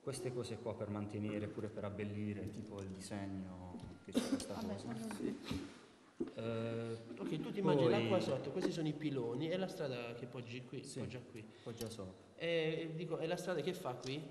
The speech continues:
Speaker 3: Eh, cioè,
Speaker 1: Oppure
Speaker 3: il foglio di carta che rappresenta la strada. Il foglio di carta che
Speaker 1: Sì,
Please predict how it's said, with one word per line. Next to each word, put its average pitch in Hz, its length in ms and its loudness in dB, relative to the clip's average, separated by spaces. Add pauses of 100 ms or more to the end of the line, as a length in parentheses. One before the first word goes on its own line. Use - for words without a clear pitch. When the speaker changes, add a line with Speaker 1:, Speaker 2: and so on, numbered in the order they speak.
(340)
Speaker 3:
Eh, 127 280 -8
cioè, 135 220 0
Speaker 1:
Oppure 120 760 2
Speaker 3:
il 139 60 -4
foglio 180 280 0
di 165 120 -2
carta 131 720 -4
che 131 220 -6
rappresenta 131 520 -6
la 127 100 -8
strada. 117 540 -2 (1800)
Il - 60 6
foglio 156 280 0
di 147 80 -2
carta 156 180 0
che - 20 -2
Speaker 1:
Sì, 139 40 -2